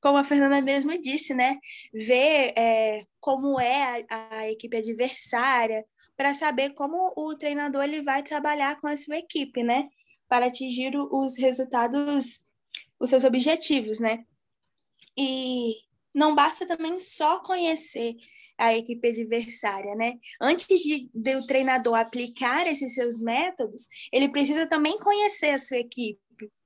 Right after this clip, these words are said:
Então, com isso, claro que faça uma, um diagnóstico pra conhecer, de fato, é, os seus jogadores, ver o que pode melhorar,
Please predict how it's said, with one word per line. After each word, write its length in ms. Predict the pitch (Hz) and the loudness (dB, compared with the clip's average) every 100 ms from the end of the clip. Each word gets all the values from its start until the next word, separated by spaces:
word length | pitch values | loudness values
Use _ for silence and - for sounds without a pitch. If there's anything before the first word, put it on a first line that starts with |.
| _ _ _ - | _ _ _ -6
Então, 280 | 277 262 | 0 2
com 100 | 262 | 2
isso, 340 | 262 277 277 285 _ _ _ _ _ _ _ - | 0 -2 -8 -14 _ _ _ _ _ _ _ 0
claro 300 | 262 285 277 | 0 0 -6
que 100 | 285 - _ _ _ - | -8 -10 _ _ _ -4
faça 340 | 262 254 262 | 0 0 -2
uma, 320 | 254 247 220 214 _ _ _ - | -2 0 -2 -6 _ _ _ -6
um 60 | |
diagnóstico 840 | 269 277 262 339 302 285 269 - 247 | 0 0 0 -2 -2 -2 -4 -8 -10
pra 160 | 254 247 _ | -8 -10 _
conhecer, 720 | 302 311 349 - 269 285 247 | -4 -2 -4 -4 -2 -2 -2
de 100 | 247 | -6
fato, 440 | - 262 262 254 _ _ - | -4 -4 -4 -14 _ _ -4
é, 380 | 233 233 214 214 _ _ _ _ _ _ _ _ - - - | 0 2 0 -4 _ _ _ _ _ _ _ _ -20 -20 -14
os 100 | 262 | -6
seus 200 | 277 254 | -2 -2
jogadores, 920 | 254 247 269 254 277 285 262 247 220 | -2 0 0 2 2 4 2 0 -4
ver 200 | 240 254 | -2 0
o 60 | 254 | -2
que 120 | 262 | -6
pode 320 | 247 220 220 | -4 -2 -2
melhorar, 800 | 247 220 220 254 269 269 269 254 | -2 0 0 2 2 4 4 2